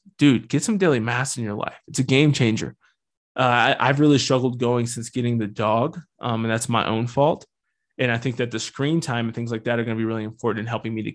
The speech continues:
get there, because those are the things sometimes that we don't think about enough, is the,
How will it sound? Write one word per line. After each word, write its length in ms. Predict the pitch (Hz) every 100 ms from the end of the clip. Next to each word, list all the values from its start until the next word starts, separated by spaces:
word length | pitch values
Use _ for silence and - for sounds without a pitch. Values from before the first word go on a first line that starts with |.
| -
get 180 | 120
there, 200 | 117 90
because 380 | 104 117 127 117 - _ _ - - -
those 240 | 160 180
are 80 | 190
the 100 | 156
things 260 | 143 143 135
sometimes 420 | 135 127 127 123
that 80 | 120
we 80 |
don't 220 | 123 113 -
think 180 | 123 120
about 240 | 117 113
enough, 280 | 110 107 107
is 220 | - 113 113
the, 340 | 120 110 110